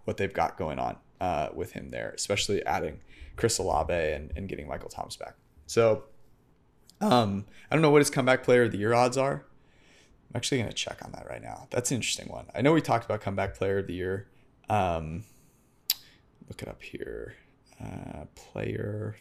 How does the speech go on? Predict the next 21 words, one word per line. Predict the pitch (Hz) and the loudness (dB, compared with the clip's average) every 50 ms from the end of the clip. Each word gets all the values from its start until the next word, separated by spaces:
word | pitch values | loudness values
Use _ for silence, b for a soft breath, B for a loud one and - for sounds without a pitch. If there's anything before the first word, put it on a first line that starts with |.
| - | -18
futures. | - - - 208 - - - - - - - - 180 196 - - - - - _ _ _ _ _ _ _ _ _ _ _ - | -16 -10 -8 -8 -6 -4 -6 -6 -4 -4 -4 -4 -4 -4 -6 -8 -10 -10 -16 _ _ _ _ _ _ _ _ _ _ _ 0
Um, | - 117 113 107 98 95 - | 4 6 6 6 6 4 2
I | 117 120 | 6 6
know | 135 147 | 8 6
we | 143 | 6
talked | - 127 110 104 | 4 4 2 2
about | - 107 101 - | 4 2 2 2
this, | 98 95 - - | 2 0 0 0
and | 101 98 | -2 -2
then | 98 | -4
we | 101 98 | -4 0
had | 113 107 107 | 0 2 0
a | 107 | 0
few | - - - 95 95 95 92 | -2 -4 -6 -4 -4 -4 -2
that | 90 87 - | -4 -4 -4
we, | - 98 92 90 92 95 - _ - - _ _ _ - | -4 -4 -4 -4 -6 -8 -10 _ -20 -20 _ _ _ -8
we | - 98 | -6 -6
brought | 95 - - - 87 90 85 87 | -6 -2 0 2 2 2 4 2
up, | 87 80 - - - - | 2 0 0 -4 -12 -4
but, | - 95 90 87 - - - | -2 0 0 -2 -4 -4 -4
um, | - 90 87 82 73 71 76 - | -2 -2 -2 -2 -4 -4 -8 -10